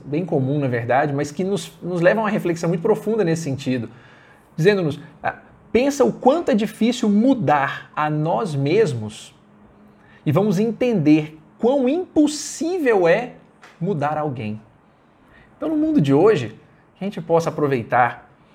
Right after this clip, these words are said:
para não só não julgar e criticar com severidade, como sempre o fazemos,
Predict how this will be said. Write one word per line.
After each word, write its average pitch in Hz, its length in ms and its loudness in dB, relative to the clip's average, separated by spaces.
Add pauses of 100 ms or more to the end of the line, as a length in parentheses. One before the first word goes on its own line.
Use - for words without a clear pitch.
(120)
para 131 140 -2
não 226 200 0
só 143 400 0 (520)
não 190 440 0
julgar 147 560 0
e 139 60 0
criticar 143 920 -2 (400)
com 131 80 0
severidade, 135 840 0
como 135 200 -6
sempre 156 280 -8
o - 20 -6
fazemos, 131 640 -6